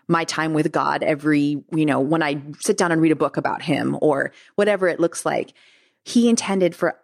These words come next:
a relationship with him to infiltrate every part of our lives. And that is when we experience the fullness of what it means to know him. And it's so exciting. I just love it. So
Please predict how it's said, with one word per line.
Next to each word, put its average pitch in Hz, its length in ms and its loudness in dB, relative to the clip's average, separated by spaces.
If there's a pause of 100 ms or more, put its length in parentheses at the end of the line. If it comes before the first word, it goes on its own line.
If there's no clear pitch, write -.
(120)
a 175 180 0
relationship 175 500 2
with - 140 0
him 226 440 2
to 175 280 2
infiltrate 175 580 0
every 160 280 0
part 147 180 -4
of 147 80 2
our 143 100 -2
lives. 139 300 -2
And 160 160 4
that 170 240 0
is 165 160 0
when 160 160 0
we 151 120 -2
experience 170 640 0
the - 100 -8
fullness - 680 0
of 156 140 -4
what 151 140 2
it - 80 -4
means 151 320 2
to - 100 0
know 139 200 2
him. - 260 -8
And 151 160 2
it's - 140 0
so 170 380 2
exciting. 139 460 -4
I 135 60 -6
just 147 220 -6
love 139 160 -2
it. - 120 -2
So 147 260 0